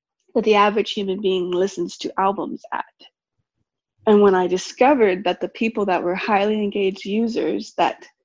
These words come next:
love to listen to music and, and listen to the album format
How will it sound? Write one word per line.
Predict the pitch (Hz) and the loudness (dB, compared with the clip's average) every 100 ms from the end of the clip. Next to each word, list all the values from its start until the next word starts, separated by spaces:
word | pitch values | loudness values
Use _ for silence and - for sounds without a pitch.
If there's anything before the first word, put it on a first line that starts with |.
| _ | _
love | 185 190 185 190 190 | 0 2 2 0 -2
to | 190 | -4
listen | 180 185 190 180 | -4 -4 -10 -8
to | 180 | -6
music | 196 226 220 175 165 - | -2 0 -2 -6 -10 -6
and, | 170 156 - - | -6 -6 -10 -6
and | 180 170 - | -4 -4 -2
listen | 185 196 185 | -4 -4 -8
to | 180 | -8
the | 170 - 214 | -8 -4 0
album | 269 330 220 208 | 2 2 -2 -6
format | 151 - - | -10 -10 -12